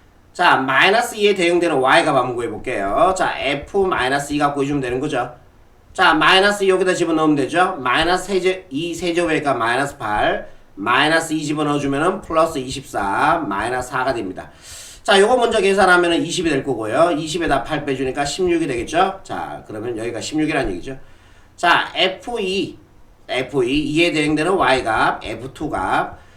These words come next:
자, 여기다가 집어넣으면 됩니다. 이 집어넣으니까 세제곱에서 팔, 이 집어넣으니까 마이너스 이십사, 마이너스 사가 되고요.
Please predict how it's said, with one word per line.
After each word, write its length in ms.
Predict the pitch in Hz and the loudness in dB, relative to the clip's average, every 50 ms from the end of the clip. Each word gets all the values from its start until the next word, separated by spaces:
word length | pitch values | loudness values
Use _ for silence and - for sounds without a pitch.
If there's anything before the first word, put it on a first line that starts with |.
| - - - - | -20 -20 -12 -4
자, 180 | - 170 160 165 | 0 2 4 4
여기다가 520 | 190 202 208 196 190 185 - - 185 180 | 4 4 4 4 4 4 6 6 4 2
집어넣으면 420 | - 185 170 175 175 180 175 175 165 | 2 0 0 0 2 2 2 2 2
됩니다. 640 | 160 156 165 170 160 143 139 143 165 185 - - - | 2 2 2 4 4 6 6 8 6 6 4 2 -4
이 100 | 120 135 | -8 -6
집어넣으니까 920 | 143 156 151 156 151 143 143 143 139 135 - 160 160 165 165 170 170 175 175 | -4 -2 -2 -2 0 0 0 0 -2 0 2 2 2 4 4 2 0 -2 -6
세제곱에서 560 | - - 170 151 156 147 135 131 127 127 113 | -10 -8 -6 -2 -2 0 0 -2 -4 -6 -8
팔, 500 | - - 147 117 110 110 131 156 156 160 120 | -8 -4 -2 0 0 0 0 -2 -4 -6 -8
이 100 | 139 156 | -6 -4
집어넣으니까 840 | 151 151 151 143 139 131 131 127 - 156 165 180 190 202 - - - - - - - - | -4 -2 -2 -2 0 0 -2 -2 0 0 0 0 0 -2 -8 -14 -20 -20 -20 -20 -18 -12
마이너스 600 | 110 113 127 135 139 151 151 151 151 147 151 143 | -6 0 2 4 4 6 4 4 2 0 -2 -4
이십사, 680 | 127 127 - - - 170 170 180 196 202 202 202 - - - - | -6 -6 -8 -6 0 4 4 6 6 4 2 -2 -8 -16 -14 -8
마이너스 440 | 104 104 113 123 135 135 139 139 | -4 -2 0 2 2 0 0 -2
사가 220 | 135 131 117 - - | -2 -2 -2 -2 -2
되고요. 460 | 110 104 95 101 107 131 156 156 | -4 -4 -6 -6 -6 -6 -8 -10